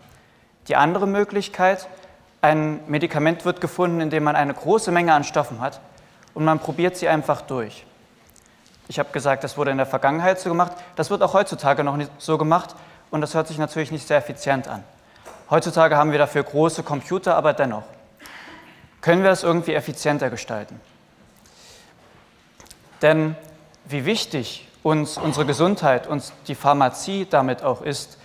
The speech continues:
zeigen Zahlen wie folgende. Vierundzwanzig Millionen Euro verwendet einer der größten Pharmakonzerne der Welt,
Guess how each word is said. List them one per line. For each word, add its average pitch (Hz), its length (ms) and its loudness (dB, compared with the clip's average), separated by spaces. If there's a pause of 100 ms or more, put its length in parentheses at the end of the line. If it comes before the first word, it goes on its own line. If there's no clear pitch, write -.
(200)
zeigen 143 340 2
Zahlen 143 460 4
wie 139 180 -4
folgende. 131 460 -2 (1300)
Vierundzwanzig 196 960 0 (120)
Millionen 165 800 0 (140)
Euro 127 420 4 (640)
verwendet 156 540 2
einer 156 280 4
der 139 120 2
größten 147 400 -2
Pharmakonzerne 147 720 -2
der 123 160 -2
Welt, 147 380 0